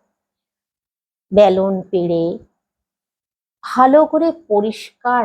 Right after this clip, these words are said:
রাখতে হবে, যেন তার মধ্যে কোনো খাবার জিনিস লেগে না থাকে। যেমন আটা ময়দা লেগে থাকে অনেক সময় বেলন পিঁড়েতে,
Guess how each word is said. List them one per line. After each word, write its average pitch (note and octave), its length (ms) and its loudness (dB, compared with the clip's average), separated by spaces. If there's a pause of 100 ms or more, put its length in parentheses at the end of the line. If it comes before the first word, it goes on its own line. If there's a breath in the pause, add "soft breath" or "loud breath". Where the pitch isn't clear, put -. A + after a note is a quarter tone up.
রাখতে - 380 -8
হবে, E3 280 -16 (1300)
যেন B3 240 4
তার A3+ 280 2
মধ্যে A#3 400 -2
কোনো G#3+ 300 -2 (1000)
খাবার A#3 340 2 (200)
জিনিস A3 300 -4 (160)
লেগে A3 460 0
না D3+ 180 -6
থাকে। - 400 -16 (100)
যেমন G3+ 240 -2 (100)
আটা F#3 340 0
ময়দা E3+ 420 -4
লেগে E3+ 280 -4
থাকে G3 320 -10
অনেক D#3+ 240 -6
সময় F3+ 280 -8
বেলন E3 300 -6
পিঁড়েতে, D#3+ 480 -8